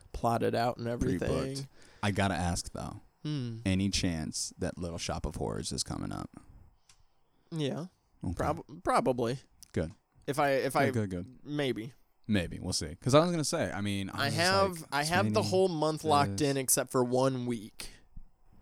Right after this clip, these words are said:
Speaker 1: And, um, it depends on if I have a guest or not.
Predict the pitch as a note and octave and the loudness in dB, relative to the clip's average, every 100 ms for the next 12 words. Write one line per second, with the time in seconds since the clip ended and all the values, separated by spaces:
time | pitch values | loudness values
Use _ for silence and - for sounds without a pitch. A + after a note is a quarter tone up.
0 | - - - C3 A#2+ A#2 A#2 A2+ A2+ B2+ | -20 -6 2 4 4 4 2 0 -2 -4
1 | B2+ - B2 A2+ A2+ B2+ A#2+ B2 - - | -8 -4 0 0 -2 -4 -6 -4 -2 0
2 | A#2+ B2+ A2+ A2 A2+ B2 - C3 B2 C3 | 2 4 2 2 0 0 0 0 0 -4
3 | - - - - C3 A#2 A2+ A2 - - | -8 -20 -14 -4 -2 0 -2 -2 -2 -4
4 | A2+ A#2 | -8 -12